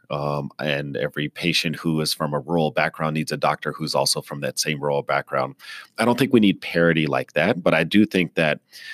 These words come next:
uh, when you increase the diversity of your providers, um, all patients are gonna benefit. And the studies bear that out. The studies show that, um, patients, uh, who are cared for by, um, uh,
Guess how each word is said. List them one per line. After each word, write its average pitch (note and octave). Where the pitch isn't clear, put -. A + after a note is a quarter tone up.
uh, D2
when F2
you E2
increase F2+
the D2
diversity D#2+
of D#2
your C#2+
providers, C#2+
um, C#2+
all G2+
patients -
are C2+
gonna C2
benefit. -
And G2
the G2
studies A2
bear C#2+
that C2+
out. G2+
The E2+
studies F#2+
show E2
that, D2
um, D2
patients, E2+
uh, D2+
who -
are D2+
cared D#2
for D2+
by, D2
um, C#2
uh, C2